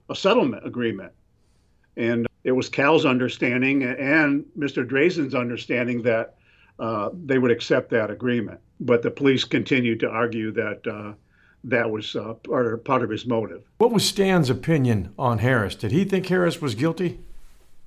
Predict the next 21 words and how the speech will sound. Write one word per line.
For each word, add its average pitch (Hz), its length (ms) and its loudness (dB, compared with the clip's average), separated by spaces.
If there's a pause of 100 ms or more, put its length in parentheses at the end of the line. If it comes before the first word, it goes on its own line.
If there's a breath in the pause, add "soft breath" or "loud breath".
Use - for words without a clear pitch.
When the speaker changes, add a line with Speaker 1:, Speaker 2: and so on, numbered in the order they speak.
(460)
Speaker 1:
No, 147 200 6
absolutely 143 420 2
not. 135 340 0 (100)
In 123 60 -18
fact, 160 380 0 (140)
<laughs> - 140 -10
there 175 140 2
was, - 160 -2
there 139 160 -2
was 123 160 -6
a, 117 320 -2 (460)
there 135 140 2
was 131 140 0
a 135 60 2
moment 156 420 4
early 143 260 2
on, 120 480 -2 (320)
a-, 147 180 -8
actually, 139 220 -4
actually 143 280 -2
before, 131 680 4